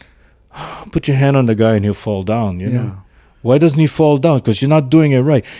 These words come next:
Speaker 1: You're not cooperating, you know?
Speaker 2: Yeah, 'cause, like,
Speaker 1: It
Speaker 2: the, um, what you were talking about, I had this patient come into the clinic just, just the other day,
Speaker 1: Mm-hmm.
Speaker 2: and she had a chiropractic adjustment, and now she has trouble breathing, and then she has digestive problems.
Speaker 1: Oh.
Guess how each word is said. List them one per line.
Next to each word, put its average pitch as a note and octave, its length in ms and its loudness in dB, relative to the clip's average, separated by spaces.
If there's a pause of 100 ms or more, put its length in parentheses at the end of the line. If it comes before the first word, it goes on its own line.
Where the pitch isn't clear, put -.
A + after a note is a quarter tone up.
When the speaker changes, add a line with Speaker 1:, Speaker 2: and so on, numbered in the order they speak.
Speaker 1:
You're G#2 140 2
not A#2 240 2
cooperating, G#2+ 800 0 (420)
you G#2+ 80 -6
know? B2 180 -6
Speaker 2:
Yeah, D#3 120 0
'cause, E3 180 0
like, G#2 160 -2
Speaker 1:
It D3+ 100 -6 (180)
Speaker 2:
the, D#3 100 0
um, C3 320 -2
what D#3+ 100 -2
you D#3 60 0
were D3 80 -2
talking F#3 400 -6
about, A#2+ 400 -6 (880)
I C#3+ 80 -4
had D3+ 120 0
this C#3+ 140 -8
patient - 480 -8
come C#3 180 -6
into B2+ 120 -4
the A#2+ 80 -10
clinic - 400 -8
just, B2 320 -14
just - 180 -14
the B2+ 80 -8
other A#2 140 -8
day, C#3 340 -4
Speaker 1:
Mm-hmm. G#2 140 -10
Speaker 2:
and C3 300 -4 (400)
she - 180 -4
had D3 120 0
a C3 120 -2
chiropractic D3+ 640 -8
adjustment, A#2+ 560 -6 (120)
and B2+ 140 -4
now C#3 460 -2 (320)
she - 180 -6
has C3+ 100 0
trouble C3+ 280 -6
breathing, C3+ 440 -2
and B2+ 200 -4
then B2 120 -4
she B2 140 -10
has A2 80 -8
digestive C3 540 -6
problems. F2 480 -14
Speaker 1:
Oh. D3+ 260 -4